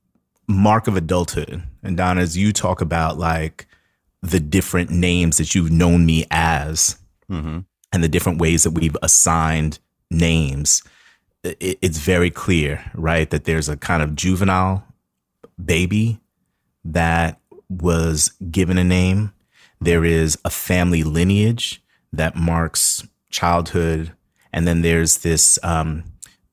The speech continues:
Speaker 1: a, a, another given name that really marks, for me, the difference between my adolescent body and my manhood body. And then there's really a fourth name, which is Makai's dad.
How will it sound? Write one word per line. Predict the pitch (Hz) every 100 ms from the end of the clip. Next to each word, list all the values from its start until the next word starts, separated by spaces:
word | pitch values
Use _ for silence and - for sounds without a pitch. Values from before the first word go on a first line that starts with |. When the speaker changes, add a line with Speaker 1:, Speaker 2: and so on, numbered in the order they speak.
| - -
Speaker 1:
a, | 92 -
a, | 80 -
another | 87 90 95 113 107 101
given | 92 95 87 82
name | 85 82 78 76
that | -
really | 85 82 85 92 90 82
marks, | 82 78 76 - - - -
for | 85
me, | 82 104 123 80 82 - _ -
the |
difference | 87 87 85 -
between | - - 85 80
my | 78 80
adolescent | 82 82 78 82 85 78
body | 80 78 78 76 82 - - _ _
and | - 80 78 78 78 76
my | 78 78 78 78 76 76 - - -
manhood | 80 85 95 73 78 82 - _
body. | 82 76 76 76
And | 104
then | 123
there's | 147 123
really | 110 110
a | 85
fourth | - 87 87 -
name, | 71 73 73 - _ _ _ _ _ _ - - - - -
which | 92
is | 90 85
Makai's | 80 - 78 78 69
dad. | 71 69 52